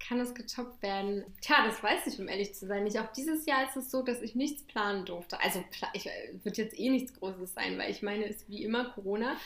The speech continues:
Und letztes Jahr war es ja einfach so schön, weil ich dieses Special Geschenk bekommen habe. Ähm, und somit das Gefühl hatte, dass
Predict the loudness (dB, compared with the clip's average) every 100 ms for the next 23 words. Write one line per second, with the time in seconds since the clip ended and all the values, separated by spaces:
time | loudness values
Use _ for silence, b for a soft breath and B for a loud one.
0 | B B B B 6 8 8 6 4 4
1 | 8 6 6 2 0 -2 -2 -6 0 2
2 | 2 2 2 0 -2 -4 -4 -8 -8 -4
3 | -2 -2 -4 -4 0 2 2 0 -6 -6
4 | -8 -4 -4 -2 0 0 2 0 -2 B
5 | B B B B -2 4 6 4 4 2
6 | 4 2 2 0 -4 -6 -6 0 0 2
7 | 0 0 0 0